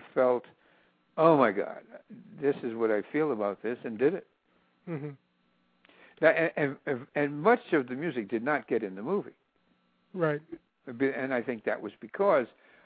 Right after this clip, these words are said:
Speaker 1: of, of the director's feeling that he, he didn't want a lot of music and he didn't want it of that nature. So in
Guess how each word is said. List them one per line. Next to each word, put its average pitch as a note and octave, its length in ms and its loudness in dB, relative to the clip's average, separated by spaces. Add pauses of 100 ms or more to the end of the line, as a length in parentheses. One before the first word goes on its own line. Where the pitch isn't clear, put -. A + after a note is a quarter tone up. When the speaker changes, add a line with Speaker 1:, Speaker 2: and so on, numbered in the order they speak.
(160)
Speaker 1:
of, G#2 220 -10 (180)
of A2 160 -10
the G2 100 -8
director's A2+ 480 -8 (100)
feeling B2+ 300 -6
that F2+ 160 -10 (140)
he, G2+ 240 -12
he G2 80 -12
didn't F#2+ 280 -12
want E3+ 320 -2 (200)
a A#2+ 60 -14
lot G2 220 -8
of F#2 80 -16
music F#2 440 -16
and F2+ 100 -20
he F2+ 60 -20
didn't G2+ 280 -12
want G#2 220 -12
it F2+ 120 -18
of A2+ 140 -2 (120)
that A2 240 -4
nature. A#2+ 580 -6 (600)
So E3 100 8
in E3+ 140 2